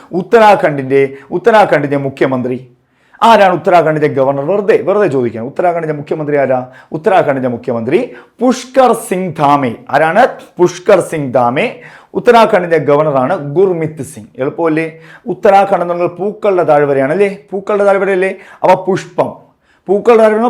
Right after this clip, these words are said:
പുഷ്പം. പുഷ്കർ സിംഗ്. കിട്ടുമോ? ഈ പുഷ്പം എടുത്ത് പി എസ് സി പഠിക്കുന്ന നമ്മൾ ആരുടെ പാദങ്ങളിൽ സമർപ്പിക്കും? നമ്മുടെ ഗുരുക്കന്മാരുടെ. ഗുർമിത് സിംഗ്. എളുപ്പത്തിന് കിട്ടിയോ? ഉത്തരാഖണ്ഡ്. ഉത്തരാഖണ്ഡിൽ നിന്ന് പുഷ്പം എടുത്ത് ആരുടെ കാ-, പാദങ്ങളിൽ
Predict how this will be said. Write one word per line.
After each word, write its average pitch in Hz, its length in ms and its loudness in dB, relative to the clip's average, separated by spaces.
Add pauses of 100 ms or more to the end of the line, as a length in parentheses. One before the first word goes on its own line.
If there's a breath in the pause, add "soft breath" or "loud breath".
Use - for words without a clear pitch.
പുഷ്പം. 196 480 0
പുഷ്കർ 190 440 -4 (140)
സിംഗ്. 160 220 -6
കിട്ടുമോ? 180 260 2 (460 loud breath)
ഈ 254 40 2 (120)
പുഷ്പം 226 400 2
എടുത്ത് 196 280 2
പി 214 140 -2
എസ് - 80 4
സി 226 120 0
പഠിക്കുന്ന 196 260 2 (100)
നമ്മൾ 190 200 0
ആരുടെ 196 340 0 (100)
പാദങ്ങളിൽ 185 480 -2
സമർപ്പിക്കും? 151 520 -4 (320 loud breath)
നമ്മുടെ 156 220 0 (120)
ഗുരുക്കന്മാരുടെ. 147 920 -2 (100)
ഗുർമിത് 147 520 -6
സിംഗ്. 113 240 -8
എളുപ്പത്തിന് 147 400 -6
കിട്ടിയോ? 139 260 -2 (500 loud breath)
ഉത്തരാഖണ്ഡ്. 170 640 2 (420 loud breath)
ഉത്തരാഖണ്ഡിൽ 175 600 -2
നിന്ന് 190 160 -2 (120)
പുഷ്പം 180 420 0
എടുത്ത് 180 200 0 (100)
ആരുടെ 190 280 0
കാ-, 185 200 0
പാദങ്ങളിൽ 196 300 -2